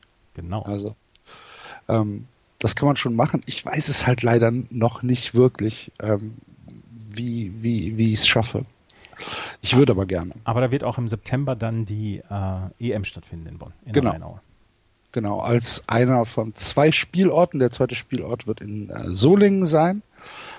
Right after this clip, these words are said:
Speaker 2: Äh, die Deutschen werden in Bonn spielen. Das sind immer die Abendspiele,
Speaker 1: Mhm.
Speaker 2: ähm, im, im September. Und, ähm, wenn, wenn ihr gar nicht anders könnt, dann kommt halt am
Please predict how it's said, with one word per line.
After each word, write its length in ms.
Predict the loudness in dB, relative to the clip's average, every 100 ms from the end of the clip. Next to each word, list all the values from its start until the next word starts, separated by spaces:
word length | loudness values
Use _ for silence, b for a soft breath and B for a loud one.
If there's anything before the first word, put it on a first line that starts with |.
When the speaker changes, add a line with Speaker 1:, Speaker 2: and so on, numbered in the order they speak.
| B
Speaker 2:
Äh, 260 | 0 2 2
die 160 | 2
Deutschen 400 | 6 6 4 0
werden 200 | 2 2 0
in 120 | 2
Bonn 220 | 4 4
spielen. 480 | -4 -2 0 0 -2
Das 180 | -8 -6
sind 140 | -6
immer 180 | 0 0
die 120 | 0 -2
Abendspiele, 920 | 0 0 0 -4 -6 -4 0 0 0 -8 _
Speaker 1:
Mhm. 240 | -8 -8 -8 _ _ _ -4
Speaker 2:
ähm, 420 | -2 -2 -6 -12 -8
im, 220 | -6 -6
im 120 | -4 0
September. 540 | 0 2 2 2 -2 _ B B B B B B 2
Und, 420 | 4 6 2 -4
ähm, 500 | -2 0 -2 -4 -8 _ _ _ _
wenn, 240 | 2 2 2
wenn 200 | 0 2
ihr 200 | 4 2 -2 _ _ -20 -18 -2
gar 300 | 0 0 -2
nicht 580 | 0 -2 -2 -4 -8 -6
anders 400 | 2 2 2 -2
könnt, 480 | 0 0 -2 -18 -20 _ b b b b -8
dann 240 | -8 -8
kommt 320 | -4 -4 -2 0
halt 260 | 0 -2 _
am 340 | -6 -6 -6